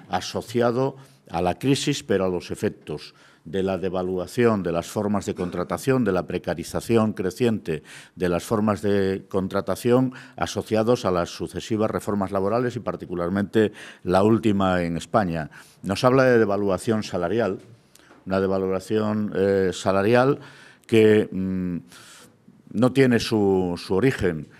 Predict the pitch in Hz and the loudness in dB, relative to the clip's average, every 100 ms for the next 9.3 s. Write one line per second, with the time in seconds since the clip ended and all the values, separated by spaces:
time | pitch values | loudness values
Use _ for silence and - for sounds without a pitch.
0 | _ - 90 95 95 92 92 87 87 85 | _ -6 0 0 0 -2 -4 -4 -6 -4
1 | 92 98 90 98 95 104 110 107 92 - | -2 0 0 0 0 0 0 0 -4 -4
2 | 95 120 123 82 87 85 - 95 120 123 | 0 0 0 -2 -4 -8 -6 -4 -2 -2
3 | 104 104 104 92 85 156 156 95 85 85 | -6 -6 -4 -4 -6 -4 -4 -4 -6 -8
4 | - 104 107 101 95 107 98 92 110 104 | -6 -6 -4 -4 -4 -2 -2 -2 -2 -4
5 | - 95 92 95 95 - 90 90 117 113 | -6 -8 -8 -6 -8 -6 -6 -4 -2 0
6 | 127 123 - - _ _ _ - 85 82 | 0 -4 -20 -20 _ _ _ -6 -6 -4
7 | 92 92 95 90 92 110 110 107 101 - | -4 -6 -6 -8 0 0 2 0 0 -2
8 | 104 113 92 104 95 95 95 92 92 117 | -6 -4 -4 -4 0 2 0 0 -4 0
9 | 117 127 127 | 2 2 0